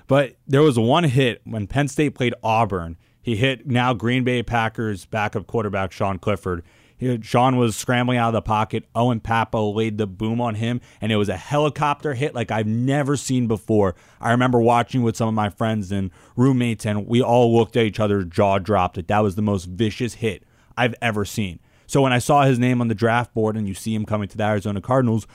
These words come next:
you go into expecting he's gonna be a big-time linebacker for them. But he's going against some of the best in the N F L.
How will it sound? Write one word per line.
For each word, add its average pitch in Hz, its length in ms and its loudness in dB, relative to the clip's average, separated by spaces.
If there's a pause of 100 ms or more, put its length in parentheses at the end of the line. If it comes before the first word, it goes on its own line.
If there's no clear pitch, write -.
(140)
you 123 120 2
go 160 200 4
into 156 180 2
expecting 131 500 0 (220)
he's 120 240 -2
gonna 131 200 2
be 107 160 -2
a 87 40 -4
big-time 113 540 -2
linebacker 107 580 -2
for 101 120 -10
them. 87 220 -12 (360)
But 175 140 2
he's 147 160 2
going 160 180 4
against 131 220 0
some 151 100 2
of 127 40 0
the 113 80 2
best 117 260 0
in 113 80 -2
the 107 100 -2
N 104 120 -2
F - 120 -12
L. 107 240 0